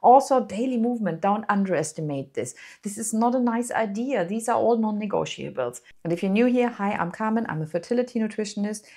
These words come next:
and I help usually women in my fertility circle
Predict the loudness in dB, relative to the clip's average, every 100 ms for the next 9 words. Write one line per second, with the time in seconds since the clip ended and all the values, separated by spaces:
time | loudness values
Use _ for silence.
0 | -12 -4 -2 0 0 -2 -2 -6 -2 -2
1 | -2 -4 -2 -2 0 -2 -4 -2 0 -2
2 | -4 -8 -2 -2 -2 -4 -6 -4 -4 -4